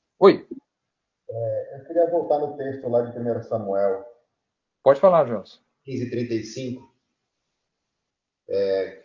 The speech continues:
Speaker 2: que ainda que a gente tenha resolvido o problema da palavra arrependimento, e o texto aqui seria, "O Senhor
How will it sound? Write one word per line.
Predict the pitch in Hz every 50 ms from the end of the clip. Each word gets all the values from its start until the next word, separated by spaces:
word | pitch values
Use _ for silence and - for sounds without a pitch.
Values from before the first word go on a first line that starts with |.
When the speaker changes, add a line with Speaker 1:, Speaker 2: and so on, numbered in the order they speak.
| _ _ _
Speaker 2:
que | - 135
ainda | 143 175 175 180
que | 175 165
a | 143
gente | 143 147 143 139 -
tenha | - 131 123 117
resolvido | 120 127 123 113 113 107 107 113 131 131 135
o | 135
problema | 131 120 110 - 107 104 104 101 98 95
da | 92 95
palavra | - - 92 92 92 90 95 92 92 92 87 82 85
arrependimento, | 98 107 104 - - 101 101 101 90 85 101 120 120 - - - _ _ _ _ _ _ _ _ _ _ _ _ _ -
e | -
o | - -
texto | 113 113 113 - 110
aqui | 104 - 117
seria, | 113 - 120 110 104 104 98 92 90 90 - - _ _ _ _ _ -
"O | 113
Senhor | - - 123 110 110 113 123 135 139 131 135 - -